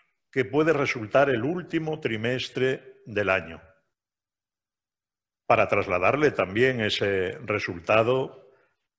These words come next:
esa tranquilidad, ojalá pueda ser así, al sector de la discapacidad.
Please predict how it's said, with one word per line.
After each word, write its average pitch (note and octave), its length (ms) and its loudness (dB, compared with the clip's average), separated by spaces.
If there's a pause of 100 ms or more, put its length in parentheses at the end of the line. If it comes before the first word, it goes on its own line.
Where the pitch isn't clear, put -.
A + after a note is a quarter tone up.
(260)
esa G#2+ 840 0 (160)
tranquilidad, G2+ 840 2
ojalá G#2+ 640 2
pueda G2 240 0
ser F#2+ 220 -2
así, C#3 360 2
al F#2+ 340 4
sector G#2+ 420 -2
de G#2+ 80 2
la G#2 100 4
discapacidad. G#2 880 2